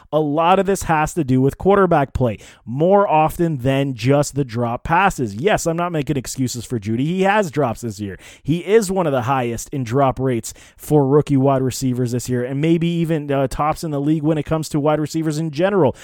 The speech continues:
of sixty catches. But it's not all on him. The majority of the throws that are coming to his direction are uncatchable.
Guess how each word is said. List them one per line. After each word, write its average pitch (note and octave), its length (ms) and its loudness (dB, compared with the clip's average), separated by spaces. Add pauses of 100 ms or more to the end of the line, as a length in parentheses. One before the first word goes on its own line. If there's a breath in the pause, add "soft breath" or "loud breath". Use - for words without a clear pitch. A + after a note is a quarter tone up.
(140 loud breath)
of C3 140 -4
sixty - 360 -4
catches. A2+ 440 -4 (800 soft breath)
But E3 240 2
it's D#3+ 280 -4
not F3 300 0
all D#3+ 340 8
on C#3+ 280 2
him. D3 400 2
The C#3 100 0
majority D#3+ 640 2
of F#3 140 2
the E3+ 120 0
throws F3 440 2
that D#3+ 100 2
are C#3+ 80 2
coming F3 380 0
to F3+ 100 0
his E3 160 0
direction D3 540 -2
are C#3 200 -2
uncatchable. C#3+ 880 -2